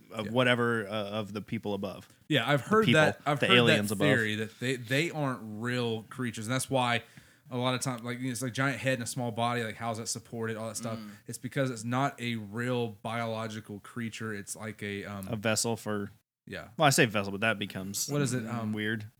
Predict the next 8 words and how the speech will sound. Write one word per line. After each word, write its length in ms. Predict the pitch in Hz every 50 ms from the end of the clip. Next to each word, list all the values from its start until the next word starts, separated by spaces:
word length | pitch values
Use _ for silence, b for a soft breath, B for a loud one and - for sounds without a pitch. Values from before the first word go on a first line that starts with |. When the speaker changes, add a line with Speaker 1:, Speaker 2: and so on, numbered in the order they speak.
| _ -
Speaker 1:
But 60 | 123 117 127
Speaker 2:
robot, 420 | 143 139 120 131 131 131 127 110 113
but 140 | 120 104
with, 160 | 113 117 110 101
like, 380 | 107 104 104 104 101 - - - _ _ _ _ _ _ _ _ _ _ _ _ _ _ -
Speaker 3:
A 40 | -
cyborg? 500 | 107 - - - - 135 139 147 143 143 135
Speaker 2:
<clears throat> 60 | -